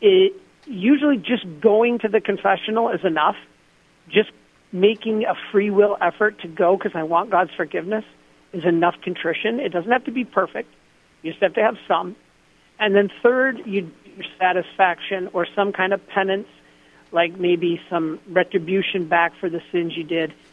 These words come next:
that committed against Christ and his body. Now, you have a valid confession. Your sins are guaranteed forgiven. Guaranteed. The priest, when he says,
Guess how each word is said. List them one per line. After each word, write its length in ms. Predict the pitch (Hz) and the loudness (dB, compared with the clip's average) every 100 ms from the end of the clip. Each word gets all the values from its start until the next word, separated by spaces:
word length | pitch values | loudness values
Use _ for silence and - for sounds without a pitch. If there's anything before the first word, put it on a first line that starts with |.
| _ - | _ -10
that 140 | 175 | -10
committed 420 | - 180 180 175 | -6 0 2 2
against 340 | 170 160 165 - - | 0 0 -2 -2 -14
Christ 340 | - 180 170 - | -2 0 0 -6
and 80 | 170 | -12
his 160 | 143 151 | -8 -8
body. 440 | - 233 208 - _ _ | -2 0 -2 -8 _ _
Now, 300 | 202 208 160 _ _ _ _ _ _ _ | -4 -4 -4 _ _ _ _ _ _ _
you 300 | 180 240 349 | 0 4 4
have 320 | 277 262 214 | 4 2 2
a 60 | 220 | -2
valid 520 | 160 175 180 202 214 | -2 0 2 2 -2
confession. 680 | 233 233 208 139 - 180 180 _ _ _ - | -4 -2 -2 -2 -4 -6 -8 _ _ _ -10
Your 300 | 175 247 294 - - | 2 2 2 -4 2
sins 340 | 208 208 220 - - | 4 4 0 -4 0
are 160 | 180 160 147 - | 0 -2 -14 -6
guaranteed 680 | 254 269 294 254 - 214 185 | -2 2 2 2 -2 -4 -2
forgiven. 480 | 196 165 151 147 - _ _ 170 | -4 -2 -4 -4 -10 _ _ -8
Guaranteed. 760 | 202 359 339 311 - 262 156 - _ _ _ _ _ _ _ - | 0 2 2 0 -2 -4 -4 -12 _ _ _ _ _ _ _ -4
The 100 | 185 | -4
priest, 560 | - - 269 320 - | -2 0 4 4 2
when 140 | 247 196 | -2 0
he 200 | 247 226 | -2 -2
says, 240 | - 226 | 2 4